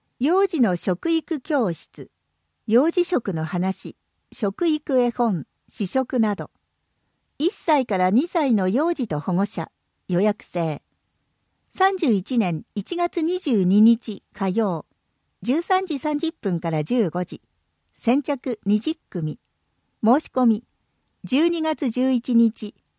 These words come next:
八時四十五分から電話で。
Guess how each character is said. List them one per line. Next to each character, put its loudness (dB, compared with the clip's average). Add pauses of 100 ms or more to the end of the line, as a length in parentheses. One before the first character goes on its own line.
(140)
八 -2
時 -2
四 -2
十 -2
五 0
分 0
か -6
ら -6 (300)
電 2
話 -2
で。 -8